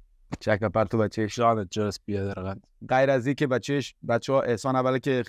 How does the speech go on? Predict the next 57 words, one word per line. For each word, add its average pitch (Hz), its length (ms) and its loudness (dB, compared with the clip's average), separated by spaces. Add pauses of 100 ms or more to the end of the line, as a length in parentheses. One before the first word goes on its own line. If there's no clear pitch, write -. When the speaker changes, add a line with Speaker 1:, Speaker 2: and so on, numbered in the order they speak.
(100)
Speaker 1:
اه، 110 480 0
باعث 110 260 -4
افتخار 131 300 -2
است 131 140 0
بچه‌ش 127 160 -4
اینجا 127 180 2
هستی. 131 320 0 (140)
Speaker 2:
زنده 87 320 -8
باشید، 90 260 -10
تشکر. 82 280 -12
Speaker 1:
اولین 110 300 2
بار 127 140 6
است 123 100 0
که 127 60 -2
در 113 160 2
یک 104 220 0
ویدیو 104 220 0
یوتیوب 104 260 -4
غیر 113 200 4
از 104 120 0
بعد 110 160 2
از 104 120 -2
چیل 107 280 -2
روم 107 160 -2
می‌شینینه. 104 680 -2 (240)
Speaker 2:
دقیقاً. 98 60 -8
Speaker 1:
که 95 60 -2
سعی 117 260 2
هم 110 120 2
تو 117 80 2
اندیوالی 110 420 2
می‌شینیم 107 300 0
و 101 60 0
گپ 98 200 0
می‌زنیم. 101 280 -2
اولین 98 320 0
بار. 98 240 -10
اینکه 135 180 -2
برصد 139 360 4
من 139 100 0
آجی 135 360 0 (220)
به 117 80 -6
شک 131 240 -4
هستی، 143 340 0
خیلی 131 180 -4
خوشحالیم 131 400 0
بچه‌ها. 127 260 4
او 135 60 4
جی 120 60 -2
فامیلی 131 340 2
شما 123 200 0
می‌فهمیم 127 320 2
که 113 80 -4
شما 113 260 -2
هستین، 117 260 -2
دوست 107 220 -6
دارین، 117 240 -4